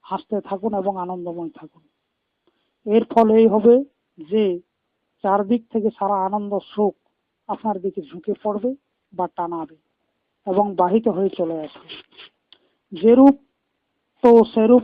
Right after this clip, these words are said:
টানে, সমানের পাশে সমান যায়, গাঁজাখোরের পাশে গাঁজাখোর, ভাঙড়ের পাশে ভাঙড়, মাতালের পাশে গাঁ ভোরের মাতাল একত্র হয়ে যায়। মানুষের চরিত্রের সন্ধান তার মিত্র মণ্ডলীতে অনেক কিছু লাগাতে,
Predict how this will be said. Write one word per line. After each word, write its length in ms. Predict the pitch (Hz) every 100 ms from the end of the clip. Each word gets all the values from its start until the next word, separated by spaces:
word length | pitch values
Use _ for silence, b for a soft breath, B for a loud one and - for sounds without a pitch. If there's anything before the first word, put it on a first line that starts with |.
| -
টানে, 380 | 196 202 196 165 _ _ _
সমানের 480 | - 208 233 233
পাশে 340 | - 220 214 226
সমান 400 | 214 208 226 220
যায়, 220 | 226 254 - _ 202
গাঁজাখোরের 500 | 196 208 214 226 220
পাশে 280 | 214 208 220
গাঁজাখোর, 540 | 185 185 202 196 220 226 _ _ _ _
ভাঙড়ের 460 | 170 196 220 214 214
পাশে 280 | 208 196 180
ভাঙড়, 480 | 160 185 196 196 208 _ _ _ _ _ _ _ _ 214
মাতালের 500 | 202 190 208 220 202
পাশে 460 | 208 - 208 196 - - 185
গাঁ 160 | 202 202
ভোরের 340 | 185 214 202
মাতাল 320 | 190 180 190
একত্র 400 | 190 190 - 175
হয়ে 200 | 156 165
যায়। 160 | 160 165 _ _ _ _ 208
মানুষের 560 | 202 220 240 254 240
চরিত্রের 520 | 226 226 233 - 240 226 -
সন্ধান 400 | 208 208 220 220
তার 260 | 214 202
মিত্র 360 | 196 196 233 202
মণ্ডলীতে 520 | 196 202 208 208 220
অনেক 220 | 185 196
কিছু 240 | - 185 190
লাগাতে, 360 | 175 175 175